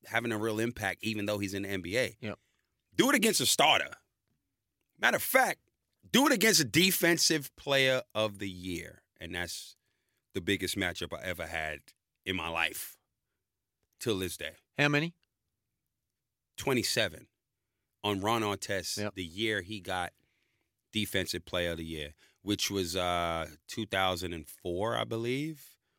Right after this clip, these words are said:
Speaker 1: or two thousand and five.
Speaker 2: So,
Speaker 1: And
Speaker 2: so this
Speaker 1: yeah.
Speaker 2: gets the attention of the Toronto Raptors. Now, you mentioned you were naive and maybe delusional, but it turns out you weren't. So training camp of two thousand and five up in Canada. Now, educate me. Um,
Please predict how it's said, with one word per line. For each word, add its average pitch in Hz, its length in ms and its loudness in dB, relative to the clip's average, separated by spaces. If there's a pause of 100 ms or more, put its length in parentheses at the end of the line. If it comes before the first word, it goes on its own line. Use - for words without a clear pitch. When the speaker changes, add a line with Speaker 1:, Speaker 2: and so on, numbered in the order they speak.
(100)
Speaker 1:
or - 80 -20
two - 140 -10
thousand 92 400 0
and 85 100 -8
five. 110 600 -6 (500)
Speaker 2:
So, - 160 -4
Speaker 1:
And 92 220 -4 (260)
Speaker 2:
so - 160 0
this 214 180 0
Speaker 1:
yeah. 92 60 2
Speaker 2:
gets 113 220 2
the 175 160 2
attention 135 480 -2
of 98 140 -8
the 101 100 -6
Toronto 107 400 -2
Raptors. 92 420 -4
Now, 117 80 -2
you 131 160 2
mentioned 143 400 0
you 117 140 2
were 107 100 2
naive 110 440 2
and 113 100 -2
maybe 117 260 2
delusional, 110 560 -2
but 131 140 0
it 143 120 0
turns 170 280 2
out 143 200 2
you 131 160 2
weren't. 104 480 -2
So 139 220 2
training 180 400 2
camp 143 300 0
of 117 120 -6
two 139 200 2
thousand 131 340 0
and 110 100 -6
five 113 300 0
up 110 160 -2
in 104 100 -4
Canada. 104 460 -4
Now, 120 200 -2 (120)
educate 143 540 2
me. 113 180 0 (140)
Um, 123 200 4